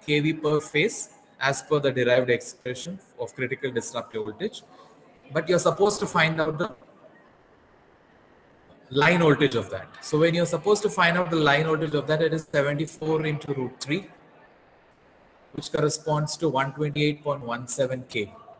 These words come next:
Okay, so let's move on to the next problem.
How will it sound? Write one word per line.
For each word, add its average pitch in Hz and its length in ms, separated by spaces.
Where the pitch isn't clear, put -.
Okay, 202 220
so - 180
let's 196 300
move 175 140
on 175 160
to 180 100
the 143 680
next 131 280
problem. 135 360